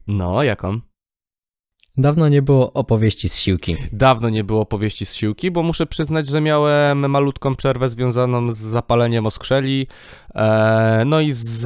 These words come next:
Speaker 1: za, jeszcze nie mogę przeklinać, e, bardzo dużym natłokiem obowiązków, e, z uczelni, więc,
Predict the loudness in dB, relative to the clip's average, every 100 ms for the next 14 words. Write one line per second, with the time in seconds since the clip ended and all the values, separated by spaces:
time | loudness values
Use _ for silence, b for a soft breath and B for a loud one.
0 | 2 4 4 4 4 4 4 4 4 2
1 | 2 2 2 0 0 0 -2 -2 -2 -2
2 | -4 -4 -4 -4 -6 -4 -2 0 -2 -4
3 | -4 0 0 0 -4 -2 2 2 0 0
4 | 0 0 0 0 -2 0 0 0 -2 0
5 | -2 -2 -4 -4 -2 -2 -2 -4 -2 0
6 | 2 0 -2 -2 -4 -4 -6 -4 -6 -8
7 | -14